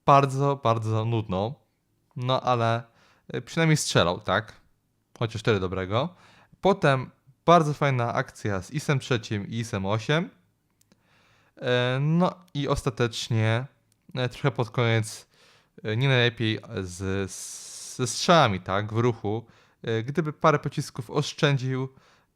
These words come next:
zgrał lepiej celownik, nie zatrzym-, zatrzymał się, o, zatrzymał się, e, pewnie miałby około sześć i pół tysiąca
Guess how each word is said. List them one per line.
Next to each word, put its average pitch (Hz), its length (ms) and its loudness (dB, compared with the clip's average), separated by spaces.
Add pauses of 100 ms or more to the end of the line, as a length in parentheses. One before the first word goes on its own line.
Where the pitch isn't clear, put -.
zgrał 135 360 2
lepiej 143 320 0
celownik, 123 640 -2 (260)
nie 139 100 4
zatrzym-, 143 380 2 (100)
zatrzymał 127 400 2
się, 101 160 -4
o, 87 220 -6
zatrzymał 92 420 -6
się, 135 240 -6 (580)
e, 135 80 -6
pewnie 151 460 2
miałby 127 320 0
około 117 320 0
sześć 110 240 -2
i 113 60 -6
pół 110 160 -6
tysiąca 101 600 -4